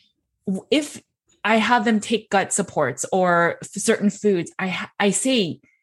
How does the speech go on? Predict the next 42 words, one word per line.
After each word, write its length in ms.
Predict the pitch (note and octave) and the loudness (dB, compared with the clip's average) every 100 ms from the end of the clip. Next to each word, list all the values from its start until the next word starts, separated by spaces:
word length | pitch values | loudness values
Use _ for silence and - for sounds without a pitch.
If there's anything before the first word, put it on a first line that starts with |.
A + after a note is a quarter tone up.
| _ | _
"If 120 | A3 | 0
you 120 | G#3+ C#4 | 2 2
don't 200 | E4+ D4 | 2 2
change 260 | A#3+ A3+ | 2 2
your 100 | G3 | 0
mindset, 580 | E3 D#3+ F3 - D#3 D3 _ | 0 -2 -2 0 -2 -2 _
it 80 | G3 | 0
will 180 | G3 G3 E3+ | 2 2 0
n-, 60 | - | -2
you'll 200 | F3 G3 | 0 4
never 280 | G3 F#3+ F3+ | 4 2 0
heal." 320 | - E3+ B2 | -2 -4 0
If 140 | G3+ A3+ | 0 2
I'm, 180 | B3 C4+ | 2 2
like, 200 | B3 G#3 | 2 2
your 280 | G3 G3 - _ _ - | 2 0 -6 _ _ -12
tenth 400 | - D4 C4+ - _ _ | 0 2 2 -4 _ _
coach 360 | - A3+ G#3+ - | 0 2 2 0
that 160 | F#3+ E3 | -2 0
you're 120 | E3+ | 0
working 380 | D#3+ E3+ E3+ E3 | 2 0 -2 -6
with 160 | E3 | -4
and 140 | E3+ E3 | -4 -2
you're 160 | E3+ | 0
like, 200 | E3+ E3+ | 2 2
"Okay, 180 | G#3+ C4+ | 2 2
I've 180 | B3 G#3 | 2 4
worked 160 | A#3+ A#3+ | 2 2
with 120 | A#3 | 2
everyone 520 | A3 A3 G3+ F#3+ F3+ | 2 2 2 0 -2
and 140 | E3+ E3+ _ _ _ F3 | -4 -6 _ _ _ 2
I 80 | |
don't 120 | G#3 C#4+ | 4 6
know, 80 | |
I 100 | C4+ | 4
might 180 | A#3+ A#3 | 4 4
as 100 | B3 | 4
well 120 | B3 | 2
try 220 | A3+ - B3+ | 2 2 2
<laughs> 20 | |
you." 520 | A3+ B3+ B3+ A3+ A#3 A#3+ - - | 4 4 4 2 0 -2 -6 -12
Like, 320 | A#3+ A#3 A3 | -2 -2 -2